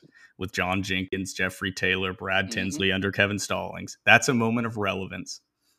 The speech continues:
Speaker 1: And outside of that, you don't have a single moment of relevance in any major sport in this millennia, in this century. You don't. Since, since what, the eighties, nineties probably, was the last real relevance that you had outside of this baseball program.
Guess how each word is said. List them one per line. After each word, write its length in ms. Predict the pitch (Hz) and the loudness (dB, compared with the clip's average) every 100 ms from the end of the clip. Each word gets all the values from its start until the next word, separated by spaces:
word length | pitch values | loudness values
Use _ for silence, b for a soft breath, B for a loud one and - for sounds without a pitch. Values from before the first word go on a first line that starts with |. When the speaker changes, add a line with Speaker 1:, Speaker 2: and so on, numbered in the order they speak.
| - | -2
Speaker 1:
And 140 | 107 | 4
outside 400 | 107 131 - 127 | 4 4 4 4
of 120 | 104 | 4
that, 200 | 104 104 | 4 4
you 80 | 104 | 4
don't 180 | 120 113 | 0 2
have 140 | 107 | 0
a 80 | 98 | 0
single 440 | - - 120 120 120 | -2 0 2 2 2
moment 320 | 107 107 107 | 2 0 -2
of 100 | 95 | -4
relevance 640 | 95 101 95 90 92 - | -2 -2 -4 -8 -12 -10
in 180 | - 104 - | -8 -8 -4
any 240 | 107 110 | -4 -2
major 300 | 110 107 101 | -2 -2 -2
sport 540 | 95 - 101 104 113 - _ _ _ _ _ - | -6 -8 -4 0 0 -2 _ _ _ _ _ 0
in 380 | 107 101 101 - | 0 0 -4 -2
this 220 | 101 - | 0 0
millennia, 380 | 95 92 90 - - _ - | -4 -6 -6 -12 -20 _ -6
in 120 | 101 | -2
this 160 | 98 - | -2 -2
century. 440 | 90 - - - | -4 -6 -10 -8
You 140 | - 101 | 0 2
don't. 180 | 95 - - - | 2 -2 -14 -6
Since, 380 | - 110 95 - | 0 0 2 -2
since 420 | 110 107 - - _ _ | -2 -2 -2 -6 _ _
what, 300 | - 98 92 | -10 -6 -4
the 80 | 95 - | -4 -2
eighties, 580 | 104 107 113 120 123 - | 2 2 2 -2 -4 -4
nineties 540 | 113 104 113 127 123 - | 0 2 4 2 0 0
probably, 600 | 113 117 120 120 127 131 B B B B - | 2 2 2 -4 -6 -8 B B B B -4
was 140 | 110 | -2
the 80 | 107 | 6
last 240 | 110 - | 6 4
real 480 | 104 107 110 113 110 | -4 -2 0 2 2
relevance 540 | 107 107 107 107 104 | 2 2 2 -2 -4
that 180 | - 98 | -6 -6
you 100 | 98 | 0
had 340 | 98 98 104 107 _ _ _ | 6 6 6 0 _ _ _
outside 380 | 101 107 - 104 | 2 2 2 0
of 100 | 95 | 0
this 140 | 95 - | -6 -4
baseball 400 | 92 92 - 98 | -4 -6 -10 -10
program. 500 | 92 92 - 92 | -10 -8 -6 -6